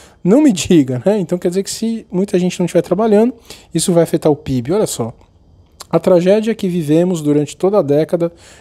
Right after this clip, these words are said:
de dois mil e dez deve se prolongar até o início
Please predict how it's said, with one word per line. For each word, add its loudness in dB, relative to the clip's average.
de 2
dois 4
mil 0
e 0
dez 2
deve -4
se -10
prolongar 0
até -4
o -2
início -4